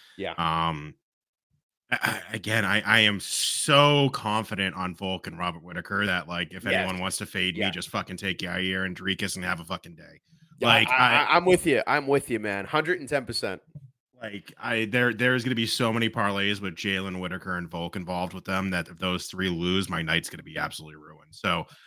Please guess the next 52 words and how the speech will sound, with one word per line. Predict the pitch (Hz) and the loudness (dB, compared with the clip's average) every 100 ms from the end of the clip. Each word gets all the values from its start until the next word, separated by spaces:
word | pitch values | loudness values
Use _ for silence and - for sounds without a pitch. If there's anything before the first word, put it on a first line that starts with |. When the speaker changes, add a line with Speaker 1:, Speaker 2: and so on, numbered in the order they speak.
| - - | -12 0
Speaker 2:
um, | 98 90 85 - | 2 2 0 -4
I'll | 123 | 4
leave | 143 | 8
it | 151 | 8
at | |
that. | 135 127 | 8 6
I | 123 | 4
don't | 123 127 127 | 4 2 0
think | 120 | -2
I'm | 117 | -2
gonna | 113 | 0
get | 107 | 0
cute | - 110 | 0 -4
with | 110 | -2
it. | 110 | -2
I | |
think | 95 98 | -4 -6
I'm | |
just | 90 | -6
gonna | 98 | -8
take | 95 92 | -6 -8
Volk | 90 95 90 | -6 -8 -8
straight | - - 98 87 | -10 -8 -6 -2
up. | 90 90 _ _ _ _ - | -2 -2 _ _ _ _ 2
I | 135 | 4
Speaker 1:
Yeah. | |
Speaker 2:
don't | 131 160 156 | 8 6 8
know | 175 | 8
if | 190 | 6
he | 123 | 2
finishes | 101 120 101 104 | -2 -2 -2 -2
Yair | 107 104 101 | 0 2 0
'cause | 101 101 | -2 0
Yair | 113 110 110 107 101 | 2 2 2 0 -2
is | 110 104 90 | -4 -4 -6
a | 95 | -10
tough | - 98 - | -6 -6 -6
motherfucker, | 87 82 104 95 87 | -10 -8 -6 -6 -6
and | 85 | -4
I | 101 | -2
think | 107 | 2
Speaker 1:
He | 113 | 4
Speaker 2:
he | 156 | 4
Speaker 1:
is. | 98 | 2
Speaker 2:
is | |
a | |
great | 85 - 113 110 | -4 -2 -2 -2
fighter. | - 113 107 98 | 0 0 2 0
I | 95 | -2
just | 98 120 120 | -2 -4 -2
think | 104 | -4
Speaker 1:
Exactly. | - 92 | -4 -12